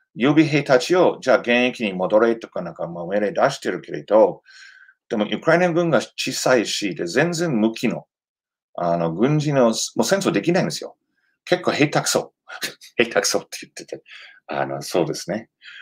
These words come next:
まあでもね、これが多分ね、多分ね、世界の核兵器戦争の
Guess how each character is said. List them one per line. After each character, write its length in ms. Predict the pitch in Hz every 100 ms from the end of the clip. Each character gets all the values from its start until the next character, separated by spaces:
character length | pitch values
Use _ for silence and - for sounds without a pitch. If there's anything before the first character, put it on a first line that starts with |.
| -
ま 160 | - 190
あ 60 | 175
で 100 | 170
も 100 | 160
ね、 220 | 139 -
こ 160 | - 180
れ 120 | 185
が 120 | 165
多 300 | - - 196
分 180 | 156 92
ね、 240 | 131 170 _
多 180 | - 147
分 160 | 123 95
ね、 240 | 110 139 _ _ _ _ _ _ -
世 220 | - 139
界 220 | - 165
の 120 | 143
核 360 | - 135 - 123
兵 140 | 131
器 160 | - 113
戦 200 | - 113
争 180 | 113 151
の 240 | 185 -